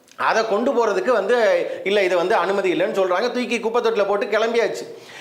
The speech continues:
இதை வந்து ஏதோ ஒரு மிகப்பெரிய ஒரு செய்தி போல, ஒரு பரபரப்பு செய்தி போல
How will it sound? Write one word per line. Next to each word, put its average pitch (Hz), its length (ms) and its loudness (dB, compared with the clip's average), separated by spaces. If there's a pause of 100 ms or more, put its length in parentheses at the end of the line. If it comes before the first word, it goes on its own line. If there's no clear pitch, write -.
(100)
இதை 262 360 2
வந்து 269 260 0
ஏதோ 254 140 4
ஒரு 262 120 4
மிகப்பெரிய 262 540 0
ஒரு 233 200 2
செய்தி 220 320 0
போல, 202 520 2
ஒரு 185 160 0
பரபரப்பு 254 540 2
செய்தி 208 280 0
போல 202 340 2